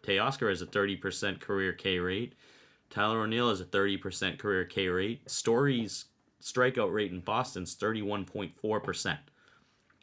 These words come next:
So you're gonna have three right-handed, kinda mostly power bats that all strike out a ton. So you can fit Devers and Casas and Duran and Yoshida, who have, you know, better K rates than that in between it. But, um,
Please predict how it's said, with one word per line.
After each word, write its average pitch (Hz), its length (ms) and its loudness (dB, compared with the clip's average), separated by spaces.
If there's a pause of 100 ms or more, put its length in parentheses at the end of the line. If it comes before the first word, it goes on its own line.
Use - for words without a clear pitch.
(420)
So - 140 -2
you're 104 140 2
gonna 104 180 0
have 98 200 -2
three 123 500 -2
right-handed, 113 760 2
kinda 104 160 0
mostly 101 380 -2
power 107 360 0
bats 95 340 -2
that 87 80 -4
all 98 140 -2
strike 101 380 -2
out 98 140 0
a 80 40 -2
ton. 87 540 -4 (1200)
So - 160 -4
you 131 60 -2
can 123 120 -2
fit - 460 -2
Devers 107 460 6
and 90 120 -6
Casas 104 540 -2
and 90 120 -4
Duran 98 440 -2
and 90 180 -4
Yoshida, 95 560 -2
who 92 240 -4 (640)
have, 87 160 -10 (300)
you 98 140 -8
know, 80 160 -10
better 95 200 2
K 98 200 0
rates 90 260 0
than 80 160 -6
that 95 320 0
in 87 80 -4
between 107 460 -4
it. - 100 -8 (100)
But, 76 260 -6 (600)
um, 78 520 -6